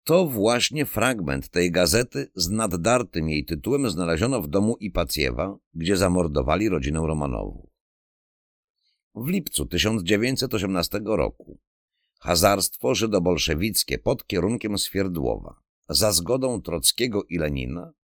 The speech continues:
wydało surowy dekret o ściganiu i karaniu za antysemityzm, choćby właśnie wtedy w pełnym rozkwicie była mordercza rusofobia zwycięzców.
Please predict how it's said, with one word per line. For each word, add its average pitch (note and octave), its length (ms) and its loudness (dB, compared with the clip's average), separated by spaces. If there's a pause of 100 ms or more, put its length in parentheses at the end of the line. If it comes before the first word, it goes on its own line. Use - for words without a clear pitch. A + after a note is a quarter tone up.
(580)
wydało A#2+ 560 6
surowy A#2+ 460 2
dekret - 600 -2
o G#2 100 2
ściganiu B2+ 720 0
i A#2+ 180 -8
karaniu G#2 460 2
za F#2+ 260 0
antysemityzm, D2+ 1200 -2 (640)
choćby D#2 380 -4
właśnie D#2 420 -2
wtedy E2 440 -2
w - 80 -10
pełnym F#2+ 420 0
rozkwicie F2+ 600 -4
była F#2 260 0
mordercza D#2+ 760 0
rusofobia F2 540 -2
zwycięzców. F2 760 -2